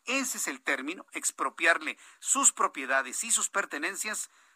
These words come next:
a las empresas mexicanas o no mexicanas fuera de Pemex que vendieran gasolinas. Eso es lo que buscaba. A mí que no me vengan con otra cosa. Un amedrentamiento de, si tú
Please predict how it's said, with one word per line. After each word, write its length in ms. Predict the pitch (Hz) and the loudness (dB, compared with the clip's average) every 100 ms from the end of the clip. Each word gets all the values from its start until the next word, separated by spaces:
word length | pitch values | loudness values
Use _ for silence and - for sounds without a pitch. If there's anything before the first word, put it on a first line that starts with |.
| _ - | _ 0
a 100 | 135 | 2
las 220 | 131 139 | 2 -2
empresas 580 | 127 - 156 - 127 - | -4 -4 -2 -4 -6 -8
mexicanas 640 | 143 - - 170 165 131 | -12 -12 0 0 0 -4
o 40 | 123 | -6
no 120 | 151 | -8
mexicanas 640 | 147 117 110 170 208 - - - | -8 -12 -2 -2 -2 -10 -12 -18
fuera 320 | - 175 165 | 0 2 4
de 100 | 131 | 0
Pemex 400 | - 175 185 - | 0 -2 -2 -8
que 160 | - 131 | -8 -8
vendieran 580 | 113 113 139 131 131 _ _ _ _ | -6 0 2 2 0 _ _ _ _
gasolinas. 680 | - - - - - - - _ _ _ _ _ _ _ | -2 -2 -6 -12 -16 -16 -16 _ _ _ _ _ _ _
Eso 160 | 202 214 | -6 -6
es 40 | |
lo 60 | 190 | -10
que 100 | 170 | -10
buscaba. 340 | - - - _ _ _ _ _ _ | -10 -12 -14 _ _ _ _ _ _
A 80 | 127 | -12
mí 100 | 160 | -6
que 100 | 170 | -2
no 80 | |
me 80 | 170 | -2
vengan 240 | 175 170 151 | -2 -4 -4
con 120 | 147 | -6
otra 220 | 151 143 | -6 -8
cosa. 280 | 190 - - _ _ _ _ _ - - | -8 -10 -12 _ _ _ _ _ -20 -6
Un 160 | 175 | 4
amedrentamiento 1040 | 196 190 175 170 165 147 160 170 208 208 196 | 6 6 2 2 0 2 2 2 -4 -2 -4
de, 200 | 151 - _ | -4 -10 _
si 280 | - - 156 | -10 -8 -8
tú 360 | - 202 202 | -8 -8 -8